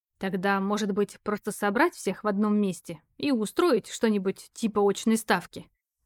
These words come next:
Но ведь у меня нет никаких доказательств, ни отпечатков. Отпечатки? Надо позвонить Михееву, что ли? Узнать,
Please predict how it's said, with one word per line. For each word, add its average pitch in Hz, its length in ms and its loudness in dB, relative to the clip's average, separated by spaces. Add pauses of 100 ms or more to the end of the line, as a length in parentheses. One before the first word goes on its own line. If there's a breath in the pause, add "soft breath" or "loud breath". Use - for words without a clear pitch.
(240)
Но 202 80 -4
ведь 196 180 -4
у 208 60 0
меня 208 180 0
нет 226 240 2
никаких 226 420 0
доказательств, 214 720 -2 (460)
ни 185 120 -4
отпечатков. - 920 -4 (720)
Отпечатки? 294 840 -4 (480)
Надо 220 240 2
позвонить 247 480 2
Михееву, 240 460 2
что 180 240 -6
ли? 175 180 -10 (300)
Узнать, 233 440 4